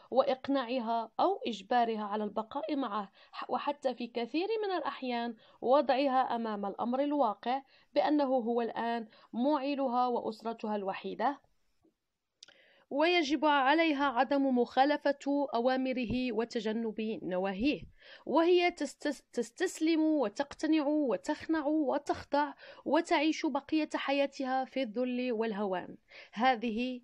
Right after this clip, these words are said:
هي المرأة الفقيرة. أما الغنية، إن كانت غنية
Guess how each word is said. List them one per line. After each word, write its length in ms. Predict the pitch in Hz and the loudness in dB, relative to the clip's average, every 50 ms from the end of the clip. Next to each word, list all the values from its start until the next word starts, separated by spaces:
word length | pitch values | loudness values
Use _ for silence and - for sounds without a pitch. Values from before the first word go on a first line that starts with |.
| _ _ | _ _
هي 200 | 196 220 240 214 | -4 -2 -2 -2
المرأة 380 | 196 185 190 190 - 202 196 - - | -2 -2 -4 -6 -6 -8 -8 -8 -8
الفقيرة. 640 | 208 208 - 202 - - 202 175 - - - - _ _ _ _ _ _ _ _ _ _ - - | -6 -6 -8 -8 -8 -8 -8 -8 -8 -10 -12 -16 _ _ _ _ _ _ _ _ _ _ -2 2
أما 200 | 330 370 381 403 | 2 4 4 4
الغنية، 640 | 370 302 339 359 320 311 285 247 226 214 240 240 - _ _ _ _ - - - - | 4 4 4 4 4 4 4 2 0 -2 -4 -6 -10 _ _ _ _ -20 -20 -6 -2
إن 120 | - 359 349 | 0 0 2
كانت 460 | 349 370 370 359 339 330 320 - 240 | 2 2 2 4 2 2 0 -2 -2
غنية 340 | 254 269 269 277 277 269 | -2 0 2 2 0 0